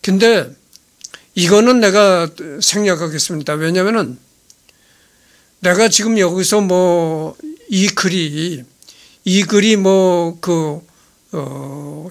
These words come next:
정부 수립에 관한 글이거든요. 그래서 내가 왜 이 기사를 리딩을 했냐면은 이 정부 수립 기념일에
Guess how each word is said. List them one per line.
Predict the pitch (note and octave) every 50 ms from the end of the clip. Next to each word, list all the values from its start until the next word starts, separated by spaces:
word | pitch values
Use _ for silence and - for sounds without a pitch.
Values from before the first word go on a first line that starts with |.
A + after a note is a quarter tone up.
| -
정부 | - - E3 F#3+ G3 F3+ G3+
수립에 | F#3+ - - A3 F#3 F3 F3 F3 F3
관한 | E3+ - F3+ F3 E3+ D#3+ D#3 D3 C#3+ D3+ G#3+ - -
글이거든요. | - G3 F#3+ G#3 F3+ F3 E3+ D#3 C#3 C3+ D3 D3 D3 B2+ A#2 _ _ _ _ _ _ - - _ _ _ _ _ _ _ _ _ _ _ _ _ _ _ _ _
그래서 | - - G3+ G3
내가 | G3+ G#3+ A3 A#3 A#3+
왜 | G#3 G3+ G3+ A3
이 | A3+ G3+ G3 G#3+ G#3
기사를 | - - - E3+ - G3 F#3 F#3
리딩을 | F#3+ F3 F3+ F#3+ F3+ D#3+ F#3+ E3 D#3+ D#3+
했냐면은 | E3 E3+ E3+ F3 F3+ G3 F#3 E3 C#3+ C#3 D#3+ D#3+ D3 C3 B2 B2 _ - - - - - - - - - -
이 | F#3 F#3 F#3 F3+ F3+
정부 | - - D#3+ F3+ G3 F#3+ F#3 G#3+ A3 G#3
수립 | - - - A3 G3 G#3 F#3 - -
기념일에 | - - G3 F#3 F3+ F3+ F3 F3+ F3 E3+ F3 F#3+ G#3+ A#3+ D4